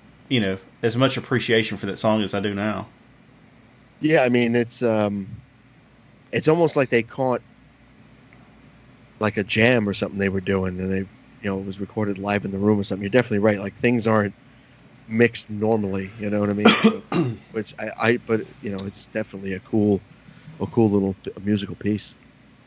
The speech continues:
Speaker 1: I think the story behind that is they were, you know, they recorded a lot of that album over in France, but then <laughs> I think some of the takes and everything were so sloppy, they, they recorded a number of songs in L A.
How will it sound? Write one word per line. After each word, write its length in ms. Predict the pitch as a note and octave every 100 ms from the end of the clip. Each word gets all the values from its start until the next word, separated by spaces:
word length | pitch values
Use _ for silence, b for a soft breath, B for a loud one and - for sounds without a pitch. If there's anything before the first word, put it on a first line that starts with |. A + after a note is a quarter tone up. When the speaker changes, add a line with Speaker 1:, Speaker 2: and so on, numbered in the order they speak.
| _ - - B B B B
Speaker 1:
I 60 | C#3+
think 180 | A#3+ C4+
the 80 |
story 340 | - - D3+ F#3+
behind 360 | A#2+ G#2+ A2+ A2
that 180 | A2
is 300 | A2 G#2 F#2+ - B B B B
they 180 | A#2+ B2+
were, 280 | A#2 A2 B2+
you 200 | C#3 C3+
know, 80 |
they 120 | B2 B2+
recorded 400 | C3+ - C4 D#3
a 40 |
lot 240 | A#2+ C3+
of 60 | C3
that 120 | A#2
album 320 | A#2 A#2 A2+
over 260 | A2+ A#2 A2+
in 100 | G2+
France, 500 | - C3 D3 A#2+ -
but 140 | A#2
then 280 | A2 A#2+ B2 - -
<laughs> 500 | E3 - - - -
I 60 |
think 240 | A#2+ F3 D#3
some 200 | - D3
of 60 |
the 60 | G#2+
takes 440 | G#2+ D3+ D3+ -
and 100 | B2+
everything 380 | A#2 A#2 B2 A#2
were 100 | G#2+
so 300 | - - B2
sloppy, 520 | B2 - A#2 B2+ B2
they, 220 | G#2 G#2+ A2
they 200 | G#2+ A2
recorded 460 | G#2 - C3 A#2+
a 40 | G#2+
number 260 | A2+ A#2
of 100 | A2
songs 440 | - A2 G#2+ G#2 -
in 140 | G#2
L 280 | - G2+ G#2
A. 240 | G#2+ G2